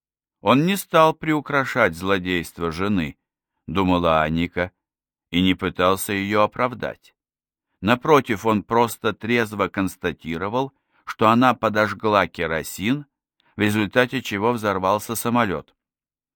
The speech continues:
Торт не стал говорить, что это был несчастный случай. Если бы он хотел солгать, то именно так все бы и объяснил. «Дикие звери», подумала Аника. «Желтый дракон.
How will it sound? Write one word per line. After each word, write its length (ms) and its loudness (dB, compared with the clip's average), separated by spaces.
Торт 280 2
не 120 4
стал 300 0
говорить, 420 -2
что 400 -2
это 300 -2
был 200 -2
несчастный 680 -2
случай. 560 -14
Если 320 -2
бы 100 0
он 160 2
хотел 440 0
солгать, 680 -4
то 120 0
именно 480 2
так 340 -2
все 280 -4
бы 200 -2
и 240 -2
объяснил. 680 0
«Дикие 640 0
звери», 640 -4
подумала 640 2
Аника. 440 -6
«Желтый 500 2
дракон. 640 -4